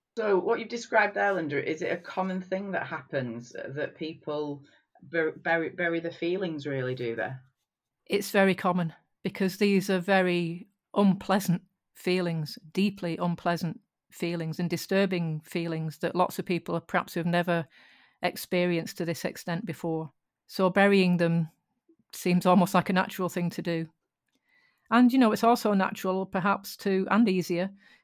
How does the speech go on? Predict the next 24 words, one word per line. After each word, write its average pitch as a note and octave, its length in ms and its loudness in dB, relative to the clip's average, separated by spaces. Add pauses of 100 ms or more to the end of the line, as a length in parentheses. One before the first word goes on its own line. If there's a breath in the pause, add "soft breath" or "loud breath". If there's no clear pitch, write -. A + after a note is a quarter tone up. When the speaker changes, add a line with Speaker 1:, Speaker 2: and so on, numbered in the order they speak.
Speaker 2:
to G3 140 0
hold G#3 220 4
on G#3+ 180 6
to G3 180 4
anger F#3+ 420 4
and F3+ 160 0
to F3+ 140 -6
blame F3+ 300 2
the F3 100 0
abuser E3+ 580 -4 (800)
than G3 160 4
to G3 180 0
allow G3 280 6
ourselves F3 500 2
to E3+ 100 -6
experience F3 720 -4
that E3+ 240 -2
depth - 320 -4
and F3 140 -4
magnitude E3 540 -2
of D#3+ 60 -4
our E3 140 0
own D#3+ 160 -2
feelings. D#3 600 -8